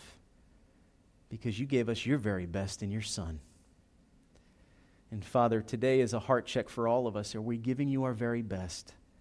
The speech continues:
Let, let today not be a guilt trip, but a heart check. As we walk through the text, Father, would you enable your Holy Spirit to deeply convict us, to show us where it is that pro-, we are not worshiping you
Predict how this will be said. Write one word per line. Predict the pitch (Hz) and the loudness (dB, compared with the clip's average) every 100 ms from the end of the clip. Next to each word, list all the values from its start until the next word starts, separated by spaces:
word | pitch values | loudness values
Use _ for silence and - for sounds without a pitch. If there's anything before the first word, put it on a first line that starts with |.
| - _ _ _ _ _ _ - | -20 _ _ _ _ _ _ -2
Let, | 143 165 - | 2 2 2
let | 160 175 | 2 4
today | 175 160 | 4 6
not | 131 139 156 160 | 6 4 4 2
be | 139 131 | 0 0
a | |
guilt | 113 - 127 - | 0 0 0 0
trip, | - 107 - | -4 -4 -2
but | 120 | -2
a | 110 | -2
heart | - 107 107 | 0 -2 -2
check. | - 85 82 - - - _ - - _ - - | -8 -6 -8 -12 -20 -20 _ -20 -20 _ -16 -6
As | 117 | -2
we | |
walk | 127 139 170 170 | 2 6 4 4
through | 160 | -4
the | 131 | -4
text, | 117 127 101 - | -2 -2 -2 -4
Father, | - 107 107 | -2 0 0
would | 110 107 | -4 -2
you | 156 180 - - - - | -2 -2 -4 -16 -20 -10
enable | 117 135 160 | 0 2 4
your | 156 147 | 2 2
Holy | 110 156 151 127 | 0 0 0 -2
Spirit | - - 131 120 113 | -4 -2 -2 -2 -2
to | 120 | -6
deeply | 113 - 175 175 151 | -6 -2 -2 0 -2
convict | 147 123 113 101 110 - | -2 -2 -2 -2 -4 -4
us, | 90 80 - - - - _ _ _ - - - | -8 -6 -4 -4 -6 -10 _ _ _ -20 -20 -12
to | - | -6
show | 123 - - 160 139 | -2 0 6 6 6
us | 110 - - | 4 0 0
where | 160 196 | 2 4
it | 180 | 4
is | 165 - | 2 0
that | - - | -8 -8
pro-, | - 165 | -8 -6
we | 135 139 151 | -4 -2 2
are | 135 | 2
not | 160 185 | 0 -2
worshiping | 135 160 180 - 135 135 | -2 0 0 -2 -4 -2
you | 135 | 0